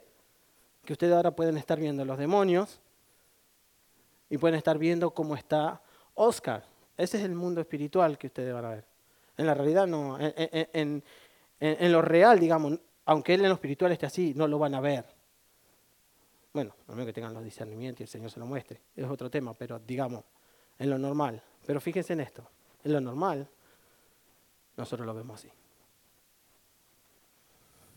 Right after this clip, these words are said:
Y miren cómo está en lo espiritual. <laughs> Así lo vemos. ¿Qué pasó? ¿Se fue? Así está en lo normal. O sea, así lo vemos todos los días.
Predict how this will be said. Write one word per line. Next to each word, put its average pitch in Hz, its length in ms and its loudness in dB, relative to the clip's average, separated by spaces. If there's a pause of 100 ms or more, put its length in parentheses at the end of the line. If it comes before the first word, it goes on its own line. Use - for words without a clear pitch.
(140)
Y - 40 -8
miren 143 240 -2
cómo 135 180 -8
está 131 140 -8
en 135 40 -6
lo 135 40 -8
espiritual. 117 400 -16 (2000)
<laughs> 139 120 -14 (1700)
Así 139 300 -4
lo 147 140 0
vemos. 160 480 -2 (120)
¿Qué 165 80 0
pasó? 147 240 -4
¿Se 120 140 -10
fue? 170 160 -6 (560)
Así 160 260 2
está 226 360 6 (920)
en 160 140 2
lo 165 100 4
normal. 151 380 0 (960)
O 180 80 -2
sea, 190 120 4
así 285 120 2
lo 294 100 6
vemos 269 280 2
todos 254 180 6
los 226 100 -2
días. 196 280 -2